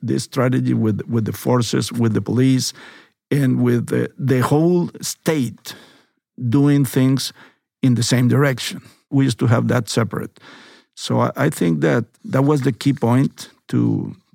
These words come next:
to turn over the situation in the country. But you are right, it was really hard. We lost a lot of people in that narco traffic, uh, war. But after that, those,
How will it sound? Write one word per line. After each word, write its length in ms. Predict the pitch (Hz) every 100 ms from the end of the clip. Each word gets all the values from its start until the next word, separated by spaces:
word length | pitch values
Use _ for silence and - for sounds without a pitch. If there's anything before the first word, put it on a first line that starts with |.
| _
to 160 | 120 107 -
turn 260 | 147 139 135
over 460 | 131 120 120 113 104
the 180 | - 110
situation 720 | 110 113 107 110 110 107 101 -
in 160 | - 107
the 100 | 98
country. 440 | - 98 85 - - _ _ _ _ _
But 240 | - 123 117
you 100 | 151
are 80 | 151
right, 280 | 165 123 -
it 100 | 135
was 220 | 127 123
really 240 | 120 127
hard. 320 | 120 117 156 156
We 120 | 117
lost 280 | 110 113 107
a 60 |
lot 240 | 107 113 123
of 160 | 113
people 480 | 131 120 - 143 160 - _ _
in 160 | 117 117
that 280 | 127 123 123 _ - -
narco 380 | 107 123 117
traffic, 600 | 113 120 127 - 117 -
uh, 460 | 117 110 101 - 101 127 202
war. 520 | - - 123 160 247 - _ _ _ _ _ _ _ _ _
But 280 | 156 127 117
after 340 | 156 175 - 208
that, 260 | 170 156 - - _
those, 360 | - 127 143 139